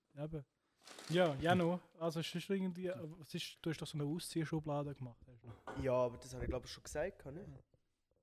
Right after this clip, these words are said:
Speaker 2: Auf jeden Fall, ich habe noch so einen Bettkasten verbauen. Äh, hinten noch links im Bus. Der ist ein Meter neunzig lang, weil ich bin ein Meter achtzig. Gut,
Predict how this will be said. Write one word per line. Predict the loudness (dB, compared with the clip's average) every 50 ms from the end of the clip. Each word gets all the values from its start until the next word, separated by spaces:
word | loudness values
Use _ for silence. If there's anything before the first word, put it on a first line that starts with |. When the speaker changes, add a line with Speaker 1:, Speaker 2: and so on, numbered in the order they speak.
| _ -20 -20 _ _ _ _ _ _ _ _ _
Speaker 2:
Auf | -2 2
jeden | 2 2 4
Fall, | 4 4 4 6
ich | 6 6
habe | 4 4 4
noch | 4 4 4 4 4 2
so | 0 4
einen | 4 4 4 4 0
Bettkasten | -2 -2 -2 -4 -2 -2 -2 -2 0 -2 -2 -4 -4
verbauen. | -4 -10 -4 -2 -2 -2 -2 -4 -6 -10 -14 _ _ _ _ _ _ _ _ _ _
Äh, | -8 -6 -4 -4 -4 -4 -6
hinten | -10 -10 -10 -10 -8 -8
noch | -10 -10 -10 -12 -14 -14 -14 _ _ _ _ _ _ _ _ _ _ _ _ _ _ _ _ -14
links | -14 -12 -12 -16 _ -18 -18 -18 -18 _
im | -16 -16 -16 -16
Bus. | -16 -16 -16 -16 -18 -20 -20 _ _ _ _ _ _ _ _ _ _ _ _ _ _ _
Der | -4 -4
ist | -2 -2
ein | -4 -2
Meter | -2 -2 -2 -4 -12
neunzig | -14 -10 -10 -10 -10 -8 -8 -8 -6 -4
lang, | -2 -2 -2 -2 -4 -4
weil | -4 -4 -4
ich | -4
bin | -6 -6 -6 -6
ein | -6
Meter | -6 -6 -8 -8 -12 -16 -10 -4
achtzig. | -2 -2 -2 -2 -6 -12 -18 -16
Gut, | -16 -16